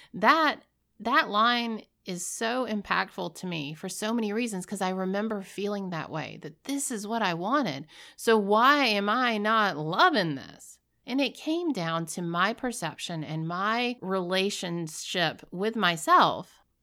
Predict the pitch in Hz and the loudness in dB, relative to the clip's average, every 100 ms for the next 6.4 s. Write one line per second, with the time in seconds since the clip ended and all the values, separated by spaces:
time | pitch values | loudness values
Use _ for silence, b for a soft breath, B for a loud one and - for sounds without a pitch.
0 | - 339 359 247 190 156 151 165 156 156 | -6 0 4 4 2 0 -4 -4 -4 -4
1 | 151 135 135 131 - 147 - - 160 - | -6 -6 -10 -12 -12 -10 -12 -10 -10 -12
2 | _ _ - 220 214 262 349 - 254 220 | _ _ -6 -4 -2 -4 -2 0 2 2
3 | 185 190 190 185 170 160 156 156 143 143 | 0 -2 -2 -2 -2 -4 -6 -8 -6 -6
4 | 147 - 180 170 - 214 233 240 240 226 | -10 -8 -4 -4 -2 0 0 0 -2 -2
5 | 220 214 196 - 185 175 160 143 - - | -2 -4 -8 -8 -6 -6 -6 -6 -6 -6
6 | 202 196 226 | -4 2 4